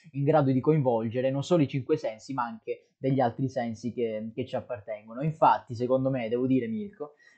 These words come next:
che se anche faranno questa, questo esperimento della televisione che ti permette di provare il gusto, non avrà così tanto piede. Noi siamo abituati al televisore come un qualcosa che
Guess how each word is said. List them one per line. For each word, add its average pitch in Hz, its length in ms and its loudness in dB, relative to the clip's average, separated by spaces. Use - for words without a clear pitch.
che 131 80 -2
se 165 160 6
anche 170 300 6
faranno 135 500 8
questa, 120 600 4
questo 135 260 -2
esperimento 135 640 0
della 127 240 2
televisione 123 640 2
che 120 120 -6
ti 123 120 -6
permette 131 440 -4
di 113 80 -16
provare 127 380 0
il 160 100 4
gusto, 131 520 -2
non 151 120 6
avrà 147 300 10
così 120 300 -2
tanto 120 340 -4
piede. 113 320 -2
Noi 139 80 -4
siamo 147 180 0
abituati 139 460 4
al 123 80 0
televisore 135 560 4
come 135 160 0
un 131 80 -4
qualcosa 135 540 2
che 135 280 4